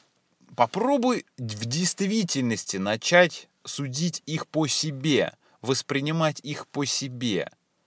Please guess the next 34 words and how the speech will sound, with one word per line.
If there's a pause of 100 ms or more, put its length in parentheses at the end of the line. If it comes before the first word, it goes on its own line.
(440)
А
каким
образом
я
бы
вёл
себя
в
этой
ситуации?
Только
действительно,
каким
образом
бы
я
себя
вёл? (420)
Ведь
понятное
дело,
что
каждый
из
нас
неадекватен
в
чём-то
своём
и
неадекватен
по-своему,
да,
вот,